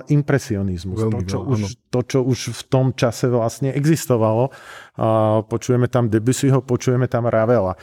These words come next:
Speaker 1: Takže, e, na prvý pohľad, keď takýto mix poviem, môže to vyzerať, že to, že to môže byť naozaj nejaký guláš, ale naozaj to tak nie je. Je to štýlovo veľmi dobre vyvážené a funguje to veľmi dobre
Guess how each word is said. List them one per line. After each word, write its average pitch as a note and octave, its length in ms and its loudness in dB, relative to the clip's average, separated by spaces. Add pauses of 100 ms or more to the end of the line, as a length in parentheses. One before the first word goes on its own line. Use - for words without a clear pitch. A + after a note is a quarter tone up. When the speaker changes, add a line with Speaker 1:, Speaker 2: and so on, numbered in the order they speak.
(440)
Speaker 1:
Takže, A2+ 640 0
e, - 60 -6 (1080)
na A#2 160 0
prvý C#3 240 2
pohľad, C3 480 2
keď - 400 -4
takýto B2 320 0
mix D3 400 2 (160)
poviem, C3 400 2
môže B2+ 480 0
to A#2+ 320 0
vyzerať, B2 480 2
že A#2 160 0
to, A2+ 160 -2 (160)
že A2+ 160 -6
to A2+ 160 -6
môže A#2 560 -6
byť A#2 240 -4
naozaj A#2+ 320 2
nejaký A2+ 380 0
guláš, A#2+ 480 4
ale A#2 180 2
naozaj A2+ 640 0
to A#2 80 -4
tak A2 160 0
nie A2+ 380 0 (400)
je. A2+ 80 0
Je - 20 0
to A#2+ 160 0
štýlovo B2+ 480 2
veľmi B2 300 0
dobre A#2+ 260 0
vyvážené A#2 640 0
a G#2+ 80 0
funguje A#2+ 400 0
to A#2 80 -2
veľmi G#2+ 320 0
dobre A2+ 400 0